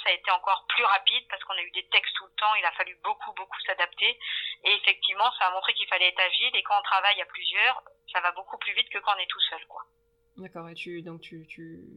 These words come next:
Speaker 2: tu estimes qu'aujourd'hui, l'entreprise dans laquelle tu évolues manque un peu justement de cet esprit de cohésion et cet esprit, euh, d'adaptabilité, euh,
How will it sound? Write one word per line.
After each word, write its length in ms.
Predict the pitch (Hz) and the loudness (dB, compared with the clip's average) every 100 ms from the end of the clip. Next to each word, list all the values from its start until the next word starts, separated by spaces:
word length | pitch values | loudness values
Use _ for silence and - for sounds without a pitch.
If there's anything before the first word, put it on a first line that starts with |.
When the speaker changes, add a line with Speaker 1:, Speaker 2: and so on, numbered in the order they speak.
| - | -18
Speaker 2:
tu 120 | - | -16
estimes 300 | 170 - 190 | -14 -10 -12
qu'aujourd'hui, 840 | 185 185 170 165 175 202 208 214 196 | -8 -6 -4 -6 -8 -8 -8 -8 -8
l'entreprise 440 | 170 170 165 180 | -8 -10 -10 -10
dans 100 | 170 | -8
laquelle 240 | 160 170 165 | -8 -10 -8
tu 120 | 170 | -8
évolues 460 | 156 160 190 214 - _ _ 180 | -8 -8 -8 -10 -14 _ _ -4
manque 260 | 185 196 | -4 -2
un 120 | 196 | -4
peu 320 | - 214 226 214 | -4 -2 -2 -2
justement 400 | 190 175 185 196 | -6 -6 -4 -6
de 40 | |
cet 140 | - | -8
esprit 260 | 165 - 208 | -12 -10 -12
de 60 | - | -6
cohésion 480 | 180 170 190 214 | -6 -6 -8 -8
et 40 | 208 | -10
cet 200 | 175 170 | -10 -10
esprit, 580 | 160 - - 196 202 180 | -10 -12 -10 -6 -2 -2
euh, 680 | 151 151 156 160 156 165 | -4 -6 -8 -8 -8 -10
d'adaptabilité, 1000 | 170 170 170 170 170 170 165 - 185 190 | -10 -8 -6 -6 -8 -8 -10 -4 -2 0
euh, 300 | 165 151 147 | -2 -6 -10